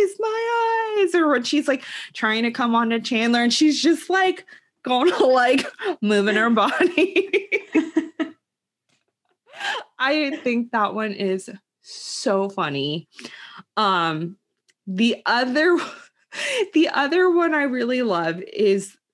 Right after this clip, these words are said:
it's another, I think it's another Thanksgiving episode. It is, yeah, it's Thanksgiving, and Monica and Chandler have to fess up to her parents that they're dating. And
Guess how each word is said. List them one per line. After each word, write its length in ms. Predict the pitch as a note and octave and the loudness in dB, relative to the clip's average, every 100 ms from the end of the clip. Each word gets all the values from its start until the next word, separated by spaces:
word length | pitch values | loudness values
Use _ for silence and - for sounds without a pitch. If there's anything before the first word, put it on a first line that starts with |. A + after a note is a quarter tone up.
| _ _ | _ _
it's 160 | A#3 D4+ | -2 2
another, 520 | C4 A#3+ D#4+ F4+ F4 | 2 2 4 4 2
I 80 | B3 | 2
think 160 | D#4+ F#4+ | 2 2
it's 120 | G#4 | 2
another 440 | G4+ D#4+ D#4+ D#4+ | 2 2 2 -2
Thanksgiving 680 | - B3 A#3+ - A#3+ A3 G#3 | 0 0 0 -2 -2 0 0
episode. 720 | E3+ E3+ - C3 A#2 B2+ D3+ - - - - _ | -2 -6 -6 -4 -4 -6 -8 -16 -20 -20 -20 _
It 80 | D4 | 2
is, 180 | D#4 C4 | 2 2
yeah, 200 | C4+ F#4 | 2 0
it's 140 | A#3 A#3 | 0 -2
Thanksgiving, 800 | C4 C#4+ - A#3+ E4 A3+ F#3+ G#3 | -2 -2 0 0 2 0 -2 -2
and 460 | - G#3+ G3 G3 | -4 -2 0 0
Monica 400 | G#3 G#3 G#3 A#3 | 2 2 0 -2
and 200 | B3 A#3+ A#3+ | -2 -2 -2
Chandler 580 | B3+ G#3 G3+ F#3 F#3 | -2 -2 0 0 0
have 240 | G#3 G3 F#3+ | 0 -2 -2
to 100 | F#3+ | -4
fess 320 | G3 F#3 F#3 | -2 -4 -2
up 160 | F3+ - | -4 -4
to 80 | G#3 | -4
her 140 | G3 | -4
parents 720 | G3 B3+ G3+ F3 F3 - - | -2 -2 0 0 -2 -6 -4
that 260 | F#3 E3+ F3 | -2 -2 0
they're 160 | F#3+ | 0
dating. 640 | G3 F#3 D#3+ C#3 C3+ F3 F#3 - - _ _ _ _ - | 2 0 0 -2 -2 -4 -6 -16 -20 _ _ _ _ -4
And 540 | G#3+ G3 F3+ F#3 F#3+ | -2 0 0 -2 -4